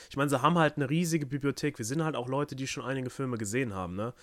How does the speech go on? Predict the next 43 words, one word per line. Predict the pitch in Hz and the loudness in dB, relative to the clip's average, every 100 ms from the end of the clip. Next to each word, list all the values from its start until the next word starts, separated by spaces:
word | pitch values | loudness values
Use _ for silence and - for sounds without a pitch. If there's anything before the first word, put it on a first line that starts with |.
| - - | -20 -10
Also | 117 113 | -6 -4
ich | 113 | -4
hab | 131 | -2
letztens | 143 - - | -2 -2 -2
nochmal | 143 131 | 2 2
die | |
Action-Sparte | 117 127 165 - 156 147 143 | 2 0 -2 0 2 4 4
durchgeguckt, | 147 - - - | 0 -2 -6 -4
da | 127 | -2
hab | 127 | -2
ich | - | -2
zwei | - 135 131 170 | 0 4 4 4
Filme | - 151 143 | 4 2 2
gefunden | 107 - 107 101 | -2 -4 -6 -6
und | 107 | -6
die | 120 | -2
waren | 120 | -2
uninteressant, | 120 143 143 - 147 | -2 -6 -6 -6 -6
die | 131 | -6
ich | 131 | -4
noch | |
nicht | 131 139 | -4 -4
gesehen | - 117 123 | -4 -2 -2
hab. | 107 | -2
Sonst | 104 117 | -4 -4
hab | |
ich | 120 - | -6 0
alles | 135 147 - | 2 4 2
gesehen. | 123 113 113 92 - - - - | -2 -2 -2 -4 -10 -20 -20 -8
Und | 113 117 - | -4 -4 -2
das | 135 - | 0 0
finde | 156 | 0
ich | 135 | 2
auch | 143 | 0
schlimm, | 113 | -2
dass | 107 | -2
man | 123 | -2
es | 110 | -4
nicht | - | -4
ausblenden | 123 131 - 95 92 | -4 -2 -2 -4 -6
kann, | - 90 | -10 -8
ne? | 95 113 - | -6 -8 -6
Aber, | 110 107 107 107 107 104 | -4 -2 -2 -2 -4 -4